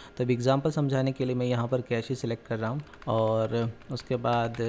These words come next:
आप जो है इंटर प्रेस करते जाएंगे और सेल्स लेजर में आ जाएंगे। यहाँ पर आपको सेल्स का लेजर सिलेक्ट कर लेना है। उसके बाद आपसे पूछेगा name of item, तो यहाँ पर आपको क्या करना है डिफरेंट, जो भी आपने स्टॉक आइटम तैयार किया जिस पर आपने एमआरपी डिटेल सेट करी वो प्रोडक्ट आप सिलेक्ट कर लेंगे।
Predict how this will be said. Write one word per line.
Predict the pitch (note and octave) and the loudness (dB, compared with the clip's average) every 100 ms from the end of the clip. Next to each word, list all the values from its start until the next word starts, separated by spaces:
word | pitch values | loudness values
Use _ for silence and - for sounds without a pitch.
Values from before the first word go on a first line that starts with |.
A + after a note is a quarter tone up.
| A#2+ A#2 | -2 -2
आप | A#2+ - | -6 -4
जो | A#2 | -4
है | B2 | -2
इंटर | A2+ A#2+ | -2 -2
प्रेस | B2 B2 | -2 -4
करते | - A2+ - | -2 -6 -4
जाएंगे | A#2+ A#2 A#2 D3+ | -2 -2 -2 -2
और | C#3 | -4
सेल्स | B2+ A#2+ - | -2 -2 0
लेजर | A#2 A2+ A#2+ | -2 0 0
में | A#2+ | -2
आ | A#2 | -2
जाएंगे। | A#2 C3 | -2 -2
यहाँ | B2+ A#2 A#2 | 0 -2 0
पर | A#2 | 0
आपको | A#2 B2+ | 0 0
सेल्स | - A2+ G#2+ | -2 -2 -2
का | B2 | -2
लेजर | A2+ G#2+ B2 | 0 0 0
सिलेक्ट | A#2 G#2+ A2+ | 0 -2 -2
कर | A2+ | -2
लेना | A2+ A2+ A2+ | 0 0 0
है। | D#3+ - - - - - C#3 | -4 -6 -18 -20 -20 -4 -2
उसके | - D#3+ | 0 4
बाद | D#3 D3+ | 6 6
आपसे | D3 D#3+ | 4 2
पूछेगा | D3+ C#3 C#3+ D3 | -2 0 0 2
name | B2 B2 | 2 2
of | B2+ - | 0 2
item, | A2 G#2+ A2 G#2 | 2 2 -2 -2
तो | B2 | -2
यहाँ | A#2+ B2 C3+ | 0 0 0
पर | D3+ | 2
आपको | C#3+ - D3 | 2 2 0
क्या | C#3 | 0
करना | C#3 C3 C3 | 0 -2 -2
है | |
डिफरेंट, | B2 A#2+ C3+ B2+ | -2 -2 -2 0
जो | A#2+ | 0
भी | C3 C3+ | 0 -2
आपने | B2 A#2+ A#2 A#2+ A#2+ A#2 | 0 -2 -2 -2 -4 -4
स्टॉक | - B2 - | -4 -4 0
आइटम | A2+ A2+ A#2+ | 0 0 -4
तैयार | - A#2 A#2+ | -2 0 0
किया | A2+ A#2+ A#2+ | -2 -2 -2
जिस | A2+ | -4
पर | - A#2+ | -2 0
आपने | A2+ B2 A#2 | 0 0 -2
एमआरपी | A2 A2 A#2 A#2 | 0 -2 -2 -4
डिटेल | A2 B2 A#2+ | -2 -2 -2
सेट | A2+ A2 | 0 -2
करी | A#2 A2+ C3+ | -2 0 0
वो | B2 | -2
प्रोडक्ट | A2+ G#2+ G#2+ A2+ | -2 -2 -2 -2
आप | A2+ | -4
सिलेक्ट | - A2 - | -2 -4 -2
कर | A#2 | -2
लेंगे। | A2 A2 D3+ | -2 -2 -4